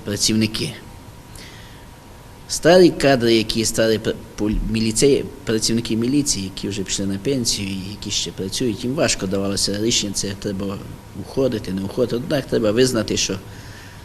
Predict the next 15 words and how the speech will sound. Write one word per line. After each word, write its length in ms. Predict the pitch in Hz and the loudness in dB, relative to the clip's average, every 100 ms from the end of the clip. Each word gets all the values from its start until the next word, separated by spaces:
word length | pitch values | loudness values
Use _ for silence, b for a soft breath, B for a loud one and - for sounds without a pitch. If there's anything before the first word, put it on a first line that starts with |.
| - | -6
на 80 | 101 | 2
їм 220 | 110 104 | 2 2
зміну 320 | 107 127 113 | 4 4 4
прийшли 320 | 107 95 95 | 2 0 0
гідні, 460 | 95 117 117 107 98 - - - | -2 -2 -2 -2 -4 -8 -16 -10
чесні, 420 | - 127 - 113 107 - | -6 -4 -4 -6 -10 -12
ще 220 | - - 107 | -8 -6 -4
раз 140 | 104 | -4
хочу 260 | 110 - 101 | -6 -6 -6
відмітити, 460 | 101 98 - - - - B B B B B - | -6 -8 -8 -12 -14 -16 B B B B B -8
молоді, 340 | 98 98 120 | -6 -2 -2
принципові 540 | 113 92 - 95 104 | -2 -4 -4 -2 -2
працівники. 600 | 98 98 - 98 98 - - - B B B B - | -2 -2 -2 -2 -4 -6 -10 -12 B B B B -8
Щодо 320 | - 139 143 | -2 2 2
того, 640 | 139 151 143 143 135 135 | 6 8 8 6 8 6